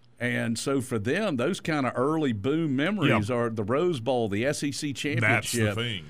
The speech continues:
Speaker 1: Yeah, so,
Speaker 2: They're
Speaker 1: so
Speaker 2: very formative years. It wasn't Kirby, but once they got into junior high school and high school, this is what they've known.
Speaker 1: Yeah, so, so we're seeing that, that first wave of that, and, and I think you're, you're certainly seeing the Bulldogs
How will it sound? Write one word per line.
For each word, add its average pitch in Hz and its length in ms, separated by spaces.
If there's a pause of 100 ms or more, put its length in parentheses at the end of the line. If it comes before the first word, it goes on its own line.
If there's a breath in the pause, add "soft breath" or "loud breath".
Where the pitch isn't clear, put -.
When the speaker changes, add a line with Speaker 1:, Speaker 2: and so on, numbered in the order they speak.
(120)
Speaker 1:
Yeah, 175 340
so, 135 220
Speaker 2:
They're 104 140
Speaker 1:
so 113 180 (340)
Speaker 2:
very 120 540
formative 110 500
years. 104 300
It 101 80
wasn't 101 340
Kirby, 98 340
but 90 300
once 101 360
they 101 160
got 98 240
into 95 340
junior 101 320
high 98 140
school 101 240
and 87 80
high 98 160
school, 95 260
this 101 180
is 95 120
what 95 160
they've 82 180
known. 87 480
Speaker 1:
Yeah, 131 280
so, 120 280
so 117 180
we're 117 200
seeing 147 400
that, 117 140
that 110 200
first 143 540
wave 120 480
of 87 100
that, 101 380
and, 95 160
and 104 280
I 123 120
think 120 340
you're, 123 260 (280 loud breath)
you're 127 160
certainly 131 500
seeing 127 320
the 107 60
Bulldogs 110 760